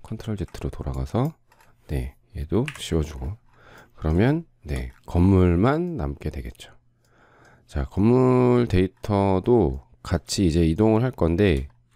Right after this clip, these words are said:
현재 천정 부분하고 조명 부분이 재질 분리가 안 되어 있습니다. 그래서 일단 천정 부분의 재질은 다른 재질로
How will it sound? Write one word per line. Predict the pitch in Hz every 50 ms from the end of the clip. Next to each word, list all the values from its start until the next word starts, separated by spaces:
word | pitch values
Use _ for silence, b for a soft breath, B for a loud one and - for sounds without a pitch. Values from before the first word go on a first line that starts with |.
| b b b b b
현재 | b - 120 127 123 123 123 123 123 123 123 123 120
천정 | - - 160 160 156 151 151 143
부분하고 | 139 123 117 113 110 104 95 92 123 135 156 175 208 208 - - _ _ _
조명 | - - - 95 95 101 98 95 95 92
부분이 | 92 92 85 76 82 85 90 113 127 165 180 196 -
재질 | - - 90 78 87 92 90
분리가 | 82 82 80 76 78 - 120 147 165 151
안 | - - 82 85 80
되어 | 76 95 90 78
있습니다. | 67 - - - 64 67 71 - - -
그래서 | 78 80 82 92 127 143 170 185 - B B B B B B B B B
일단 | - 87 - 92 95 95
천정 | - 143 147 147 160 151 143
부분의 | 127 110 98 92 87 76
재질은 | - 80 71 - 69 67 71 80 101 127 151 - _ _ _ _ - -
다른 | - 76 71 78 73
재질로 | 69 71 65 69 - - 65 64 64